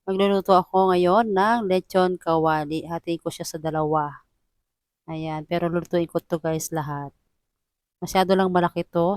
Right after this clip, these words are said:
sa pressure cooker. Luto din ako ng chicken. Ayan, chicken thigh. Chicken thigh fillet. Hiniwa ko na siya ng ganito at gigilingin ko to mamaya. And then, ito naman, guys, ay dalawang buong manok yan na pinakuluan ko, na hinimay ko na din.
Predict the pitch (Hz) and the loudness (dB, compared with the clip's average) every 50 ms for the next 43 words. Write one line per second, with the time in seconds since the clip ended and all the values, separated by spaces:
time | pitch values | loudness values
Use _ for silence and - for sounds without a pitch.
0 | 196 - - - 165 165 170 170 - - 165 156 - 160 151 - - 143 - - | -4 -6 -4 -2 0 0 0 0 -2 -4 -4 -4 -4 -6 -8 -8 -10 -12 -10 -10
1 | 156 160 196 190 190 190 - 196 185 170 180 180 180 170 156 175 170 165 160 156 | -8 -4 -2 0 0 0 0 0 0 0 0 0 0 -2 -4 -4 -4 -4 -4 -4
2 | 160 160 - - 165 156 147 - 147 143 143 147 - - 165 156 151 147 143 - | -6 -8 -10 -10 -12 -12 -10 -8 -8 -8 -8 -8 -8 -8 -8 -8 -10 -10 -10 -10
3 | 170 165 - - 175 170 165 170 165 160 - 175 165 165 170 175 170 156 147 135 | -10 -10 -8 -8 -6 -4 -4 -4 -4 -4 -4 -4 -4 -2 -2 -2 -4 -6 -6 -8
4 | - - - - - - - - - _ _ _ _ _ _ - 185 180 190 190 | -10 -12 -14 -16 -18 -20 -20 -20 -20 _ _ _ _ _ _ -10 -6 -4 -2 -2
5 | 180 180 180 175 - 175 165 165 160 151 165 165 165 165 156 165 170 165 - 165 | 0 -2 -2 -4 -4 -4 -2 -2 -2 -2 -4 -4 -4 -6 -6 -6 -8 -8 -6 -8
6 | 160 151 151 151 147 147 - 165 - 165 - 151 165 165 151 - 160 156 156 147 | -8 -8 -8 -8 -8 -8 -6 -6 -6 -6 -6 -6 -6 -4 -4 -4 -6 -6 -6 -8
7 | 151 151 147 143 - 143 135 _ - 143 147 151 156 147 147 143 135 139 143 139 | -8 -10 -10 -12 -12 -14 -14 _ -10 -8 -8 -8 -8 -8 -8 -8 -10 -10 -12 -14
8 | - _ _ _ _ _ _ _ _ _ _ _ _ _ _ _ - - 180 170 | -14 _ _ _ _ _ _ _ _ _ _ _ _ _ _ _ -14 -10 -8 -6
9 | 165 151 160 175 214 262 247 - 220 226 220 220 214 185 202 202 214 233 233 226 | -6 -4 -2 0 0 0 0 0 0 0 2 2 2 0 0 0 0 0 0 -2
10 | - - 196 208 196 185 185 190 196 185 190 175 190 185 - 196 196 196 208 208 | -4 -4 -2 -2 0 0 0 0 0 0 -2 -2 -2 0 0 2 2 2 2 0
11 | 214 214 - - - - - - - - - - 190 196 190 185 185 180 - - | -2 -4 -10 -18 -20 -20 -20 -20 -20 -14 -8 -6 -4 -2 0 0 -2 -2 -4 -4
12 | 185 170 170 170 175 180 175 170 170 170 165 - - 170 175 165 - 170 165 170 | -4 -2 -2 -2 0 0 0 0 -2 -4 -6 -6 -6 -6 -6 -4 -6 -4 -4 -2
13 | 151 170 165 156 - - 156 165 185 202 196 175 156 160 165 160 170 165 170 165 | -4 -4 -4 -8 -8 -8 -6 -4 -4 -4 -4 -6 -6 -6 -8 -6 -6 -6 -4 -4
14 | 160 156 156 - 165 156 156 147 143 147 139 147 | -6 -6 -8 -10 -10 -10 -8 -8 -8 -8 -8 -10